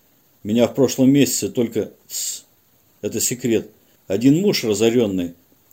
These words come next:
эм, разъярённый, вообще чуть не придушил. И заметь, не в моральном плане, в физкультурном». «Ты, наверное, хотел сказать в физическом?» «Я?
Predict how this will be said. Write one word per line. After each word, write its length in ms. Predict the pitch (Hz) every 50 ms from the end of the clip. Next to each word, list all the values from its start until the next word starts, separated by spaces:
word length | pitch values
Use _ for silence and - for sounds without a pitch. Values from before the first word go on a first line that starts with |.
| _
эм, 560 | - 87 92 92 90 90 92 92 90 87 82 82 85
разъярённый, 800 | 80 82 98 98 95 113 123 120 120 120 107 101 92 85 80 - _ -
вообще 440 | 87 104 113 117 - - - 147 131
чуть 240 | - - 113 -
не 80 | 117 104
придушил. 580 | - 104 101 101 107 95 - - - 90 85 - _ _ _ _ _ _ _ _ _ _ _ _ _ _
И 80 | 113 110
заметь, 460 | 113 147 160 175 175 151 127 - -
не 100 | 107 98
в 60 | 98
моральном 460 | 113 120 131 139 139 135 127 123 113
плане, 360 | 113 110 101 92 87 82 80 - _ _ _ _
в 60 | -
физкультурном». 840 | 117 104 - - - 131 127 - - 131 131 110 101 92 78 73 - _ _ _ _ _ _ _ _ _ _ _ _ _ _ _ _ _ _ _ _ _ _
«Ты, 120 | - 107 104
наверное, 280 | 107 107 107 107 101
хотел 280 | - 110 98 - 107 101
сказать 340 | - - 110 101 104 92 -
в 40 |
физическом?» 560 | - 107 101 110 120 120 - - - - 76 - _ _ _ _ _ _ _ _ _ _ _ -
«Я? 360 | 95 107 123 135 131 131